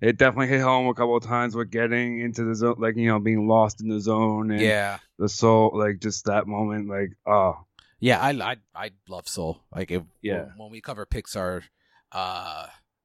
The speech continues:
Speaker 2: we're gonna see how much I love Soul. It's definitely
Speaker 1: <laughs>
Speaker 2: top tier for me. It's re-, it's so emotional. It's very mature for Pixar, and I mean, m-, Pixar usually goes for the, for the adult heart,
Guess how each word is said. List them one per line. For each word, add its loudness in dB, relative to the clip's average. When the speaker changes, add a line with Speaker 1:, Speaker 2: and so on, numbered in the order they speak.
Speaker 2:
we're -6
gonna -6
see -6
how -8
much -10
I -8
love -8
Soul. -2
It's -10
definitely 0
Speaker 1:
<laughs> 6
Speaker 2:
top 0
tier -8
for -8
me. -10
It's -12
re-, -16
it's -10
so 0
emotional. -10
It's -14
very 6
mature 0
for -12
Pixar, -8
and -10
I -12
mean, -10
m-, -10
Pixar 2
usually -6
goes -2
for -6
the, -6
for -10
the -12
adult -4
heart, -2